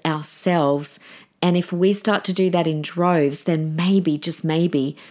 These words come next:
we can turn this around. So clearly the body positivity movement is doing more harm.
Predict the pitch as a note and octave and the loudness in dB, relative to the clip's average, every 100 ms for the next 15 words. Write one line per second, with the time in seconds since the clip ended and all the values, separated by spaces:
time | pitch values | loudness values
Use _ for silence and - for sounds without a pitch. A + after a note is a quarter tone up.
0 | - - E3 E3 D#3+ D3+ - - D#3+ D#3+ | -20 -4 0 0 -2 -4 -4 -2 0 0
1 | D3+ D#3 - - D3+ D3 D3+ C#3+ D#3 - | -2 -4 -6 -4 -2 0 -2 -2 -4 -8
2 | - _ _ _ _ - - - - A3+ | -12 _ _ _ _ -20 -20 -10 0 0
3 | A3 - A#3+ A#3+ B3+ B3 A#3+ G3+ F#3 - | 0 -2 0 2 4 4 2 0 -2 0
4 | F#3 A3 A#3+ A3+ G#3+ G#3 A3 G3+ G3 F#3 | 2 2 2 0 0 0 0 2 2 2
5 | F3 F3+ F#3 F3+ F3+ - _ - G3 E3+ | 0 0 2 2 0 -6 _ 0 2 2
6 | F#3+ F3 E3+ E3+ D#3 D#3+ D#3+ C#3+ C3+ | 2 2 2 2 2 0 0 0 -2